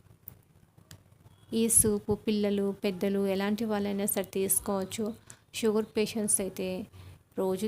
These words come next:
తీసుకునే ఇబ్బంది ఉండదు. అలాగే అధిక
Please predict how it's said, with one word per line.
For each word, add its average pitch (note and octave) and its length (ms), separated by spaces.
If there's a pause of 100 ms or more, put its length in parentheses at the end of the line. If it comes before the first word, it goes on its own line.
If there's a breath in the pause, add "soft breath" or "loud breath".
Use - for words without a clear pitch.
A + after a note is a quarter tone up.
తీసుకునే A3 480
ఇబ్బంది G3 300
ఉండదు. F#3+ 280 (1300 loud breath)
అలాగే G3+ 360
అధిక G3+ 200